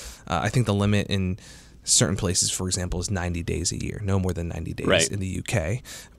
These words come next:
Speaker 1: But, you know, some of these properties are available forty weeks a year. So obviously this is just, that is their business to rent it out Airbnb on a regular basis. That's having issues on housing market in general in these cities. So it seems to be the issue people are trying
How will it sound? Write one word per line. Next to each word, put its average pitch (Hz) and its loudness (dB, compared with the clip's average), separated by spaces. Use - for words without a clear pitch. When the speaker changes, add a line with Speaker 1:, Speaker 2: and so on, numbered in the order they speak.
Speaker 1:
But, 95 4
you 120 0
know, 92 0
some 120 6
of 113 8
these 104 4
properties 95 0
are 82 -2
available 87 -4
forty 85 -2
weeks - -2
a 90 -2
year. 90 0
So - 4
obviously 95 4
this 90 2
is 92 -4
just, - 0
that 101 6
is 98 4
their 95 4
business 101 6
to 92 -4
rent 90 -2
it 90 -4
out 85 -6
Airbnb 92 0
on 82 -6
a - -12
regular 95 -4
basis. 120 4
That's 104 4
having 104 0
issues 92 0
on 90 -4
housing 92 -2
market 98 -6
in 98 -10
general 95 -2
in 92 -4
these 90 -2
cities. 90 0
So 92 0
it - -8
seems 101 0
to 92 -2
be 95 -2
the - -6
issue - -4
people 104 -2
are 101 -2
trying 104 -4